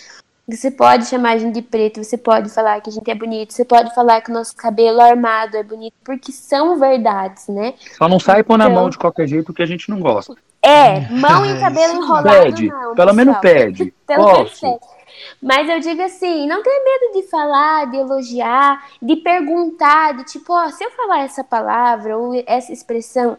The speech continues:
Speaker 1: é pejorativa pra você? E porque hoje tem muitas formas de aprender, filmes que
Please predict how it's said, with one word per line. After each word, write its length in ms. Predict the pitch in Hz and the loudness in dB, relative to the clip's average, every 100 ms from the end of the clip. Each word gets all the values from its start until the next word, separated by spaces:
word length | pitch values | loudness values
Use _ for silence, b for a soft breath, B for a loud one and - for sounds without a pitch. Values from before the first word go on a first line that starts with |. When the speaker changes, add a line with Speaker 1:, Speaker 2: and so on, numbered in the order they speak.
| - | -2
Speaker 1:
é 120 | 415 | -2
pejorativa 960 | - 330 262 233 202 196 - 269 254 226 | 0 -2 0 2 0 -2 -4 -4 -2 -4
pra 180 | 214 | -6
você? 420 | 196 202 - 269 262 B B B B B | -8 -6 4 4 4 B B B B B
E 520 | 294 339 330 320 - _ _ 294 | 4 4 2 -2 -12 _ _ -2
porque 380 | 330 339 392 381 - - | 0 4 2 2 -6 -4
hoje 360 | - 330 392 370 | 4 6 6 2
tem 140 | 381 | 2
muitas 400 | 349 381 440 381 | 2 2 0 -2
formas 380 | - 294 277 254 | 0 0 0 0
de 60 | 262 | -2
aprender, 460 | 262 254 247 214 | -2 -4 0 0
filmes 680 | 214 - 311 320 285 262 247 | 0 -2 0 2 2 0 -4
que 100 | - | -10